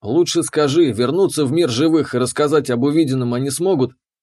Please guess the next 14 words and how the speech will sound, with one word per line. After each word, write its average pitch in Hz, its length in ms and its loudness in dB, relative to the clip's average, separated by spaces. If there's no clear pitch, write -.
В - 80 -18
кольце 131 400 0
такое 160 380 2
развитие 151 520 0
событий 147 560 2
крайне 170 380 0
маловероятно. 156 1040 2
Все 175 260 0
же 143 140 2
план 147 280 0
жизни 151 460 0
и 135 60 0
его 151 180 2
сателлиты, 147 880 0